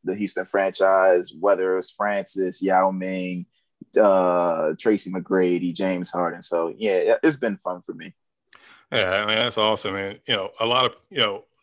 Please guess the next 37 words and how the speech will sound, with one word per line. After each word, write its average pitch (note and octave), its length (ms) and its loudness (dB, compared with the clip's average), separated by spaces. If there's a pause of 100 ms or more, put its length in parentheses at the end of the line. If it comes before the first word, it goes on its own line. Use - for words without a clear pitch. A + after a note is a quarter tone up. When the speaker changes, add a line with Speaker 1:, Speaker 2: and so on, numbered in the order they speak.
(220)
Speaker 2:
younger D#3+ 400 0
fans B2+ 360 0
may B2+ 120 0
not B2 220 -2
remember A2 360 -4
Francis, A2 460 -2
but, G#2 200 -4 (440)
I A#2 40 -6
mean, A2+ 140 0
Francis A#2 500 0
was, G2 320 -6
uh, G2 380 -2 (460)
he D3+ 260 -8
really A2+ 360 -2
blew A2 320 -2
up A#2 240 2
in G2+ 80 -4
his G#2 140 -6
first B2 420 -2
year A#2 260 2
with F#2+ 200 -4
the G2 80 -6
Rockets G2 600 0
and, F#2+ 240 -2 (480)
you A#2 80 4
Speaker 1:
Mm-hmm. G#2 180 4
Speaker 2:
know, A2+ 120 -2 (200)
taking C#3+ 320 2
that B2 220 0
team B2 460 0
that A2 240 4
was, G#2+ 340 0
you A#2 100 -8
know, A2+ 160 -2
struggling B2+ 520 0
right A2 200 2
after. A2+ 460 2